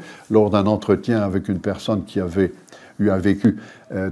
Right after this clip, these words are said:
très, très sévère, qui était tombée en alcoolisme profond, qui en était sortie. Et elle me dit, en fin de, de, de parcours, elle me dit, au fond, qu'elle me dit, « Le développement de l'être humain est sans limite, sauf que c'est l'éducation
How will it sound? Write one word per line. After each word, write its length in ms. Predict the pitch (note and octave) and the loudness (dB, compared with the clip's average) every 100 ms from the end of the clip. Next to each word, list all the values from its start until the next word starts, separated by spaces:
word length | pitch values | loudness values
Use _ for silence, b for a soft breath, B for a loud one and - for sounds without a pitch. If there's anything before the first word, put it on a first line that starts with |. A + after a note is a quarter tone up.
| - | -8
très, 560 | - B2 G#2+ G2+ F#2 | -4 2 4 4 2
très 260 | F2 - G2 | -2 -2 -4
sévère, 540 | - G#2+ F2+ F#2 A#2+ | 0 0 2 0 0
qui 80 | - | 0
était 180 | A2+ F#2+ | -2 -2
tombée 260 | - F2 F2+ | -4 -4 -2
en 100 | F2 | -2
alcoolisme 520 | E2 G2 F2+ E2+ F2 | -4 -4 -4 -4 -4
profond, 440 | - F#2 - D3+ - | -4 -8 -6 -6 -6
qui 80 | F#2 | -10
en 60 | E2+ | -8
était 180 | E2+ F2+ | -8 -10
sortie. 420 | F2 E2 - E2 b - | -10 -14 -14 -16 b -4
Et 20 | |
elle 140 | A2 | -2
me 140 | B2 C3+ | 0 0
dit, 280 | B2+ F#3 F#3 - | 0 -2 -2 -4
en 140 | G#2 | -6
fin 280 | G2 B2+ A2+ | -4 -4 -2
de, 520 | G2+ G2 F#2+ F#2 F2+ | 0 2 2 0 -2
de, 160 | F#2 F#2 | -2 -4
de 140 | F2 | -2
parcours, 460 | F2 F#2 - C#3+ D#3+ | -4 -4 -2 -2 0
elle 80 | A2+ | 2
me 100 | G2 | 0
dit, 160 | A2+ | 2
au 80 | A2 | 2
fond, 260 | - D3 D3 | 2 -2 0
qu'elle 200 | A#2 G2+ | -2 0
me 120 | G#2 | -2
dit, « 220 | F#2 A2 B B B B B - | 0 -2 B B B B B 0
Le 100 | F#2+ | 0
développement 760 | G#2 G3+ E3 D#3+ - D3 A#2+ | 2 2 2 0 -2 -4 -4
de 120 | F#2 | -2
l'être 380 | A2 B2 B2 - | 0 2 0 -2
humain 320 | G2+ F#2+ G#2 A#2+ _ _ _ - | -4 -2 -6 -10 _ _ _ -6
est 120 | G2 | -6
sans 340 | - - A#2 | -6 -8 -4
limite, 520 | G#2 F#2 E2 E2 - _ _ _ _ _ _ | -2 -2 -4 -10 -20 _ _ _ _ _ _
sauf 400 | - B2+ C3+ - B B B - | -4 -4 -4 -16 B B B -8
que 100 | F#2+ | -8
c'est 200 | - F#2 | -4 -2
l'éducation 720 | F2 G#2+ A2 F#2 - F#2+ | 0 0 -2 -6 -8 -12